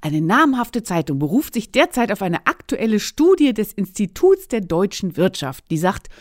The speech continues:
Deutschland investiert weniger in Bildung als der E-U-Durchschnitt. Bäm. Das sitzt. Ach komm, Schule, ach was, wozu denn da noch hingehen? Fällt ja eh dauernd alles aus.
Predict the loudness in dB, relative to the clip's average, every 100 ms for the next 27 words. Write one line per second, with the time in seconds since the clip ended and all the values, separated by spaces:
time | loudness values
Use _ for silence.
0 | -20 -4 0 0 -2 -4 -4 -4 -4 -4
1 | -4 -4 -4 -2 0 2 2 0 -2 0
2 | 0 -2 -4 -8 -10 -8 -8 -6 -4 0
3 | 0 0 -2 -2 -4 -8 -10 -12 -20 _
4 | _ -4 -4 -8 -16 -20 -20 0 0 0
5 | -4 -14 _ -6 -4 -6 -14 -16 -20 _
6 | -12 -10 -4 -4 -2 0 2 2 -2 -12
7 | -10 -8 -8 -12 -20 -6 -4 0 2 4
8 | 2 2 0 6 8 8 6 0 -6 -4
9 | -2 0 -2 -4 -2 0 0 -2 -4 -8
10 | -8 -10 -10 -12 -14 -16